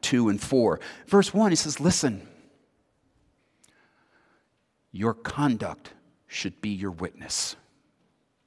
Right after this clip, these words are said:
And it talks about a very difficult situation. If your husband is not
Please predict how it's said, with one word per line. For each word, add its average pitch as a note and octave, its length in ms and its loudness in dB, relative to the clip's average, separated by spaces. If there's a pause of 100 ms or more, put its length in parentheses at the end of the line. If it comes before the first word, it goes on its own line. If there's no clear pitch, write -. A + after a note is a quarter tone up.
(880)
And C3+ 80 2
it B2 120 0
talks A3+ 280 2
about G3 200 0
a - 20 -4
very G3 180 -2
difficult F3+ 420 -6
situation. F3+ 640 -6 (280)
If - 220 0
your C3 80 -2
husband E3+ 380 4
is A2+ 140 -2
not B2 460 2